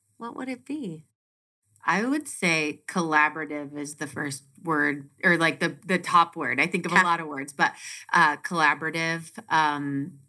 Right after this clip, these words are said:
Speaker 2: we have a, just everyone jumps in and helps each other. And, you know, we are very open. We've created something called a culture code that allows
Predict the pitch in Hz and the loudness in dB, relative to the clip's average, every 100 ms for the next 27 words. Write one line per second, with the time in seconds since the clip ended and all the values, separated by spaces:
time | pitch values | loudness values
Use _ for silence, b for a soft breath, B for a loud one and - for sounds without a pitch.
0 | _ _ _ 165 165 170 160 160 147 - | _ _ _ -4 2 2 2 0 0 -6
1 | - - 170 156 165 170 160 156 143 - | -12 -10 -6 -2 -2 -2 -2 -4 -4 -4
2 | 143 143 151 156 - 147 143 147 143 - | -2 -2 -2 -4 -2 -4 0 -2 -2 -6
3 | 151 - 147 135 151 156 156 - 151 143 | -8 -2 -2 2 4 6 6 4 0 0
4 | 143 147 B B B B B _ 165 151 | -4 -10 B B B B B _ 0 2
5 | 143 143 170 170 156 160 156 156 - 165 | 0 -2 0 0 2 2 2 2 0 -4
6 | - 165 160 165 - 180 165 151 160 147 | 0 -2 0 -4 0 0 0 -2 -6 -6
7 | 160 170 160 156 - 170 - 156 - - | -4 -2 -2 -4 -10 -8 -6 -6 -6 -2
8 | 165 156 160 160 160 156 156 151 151 | 2 2 0 0 0 2 2 2 0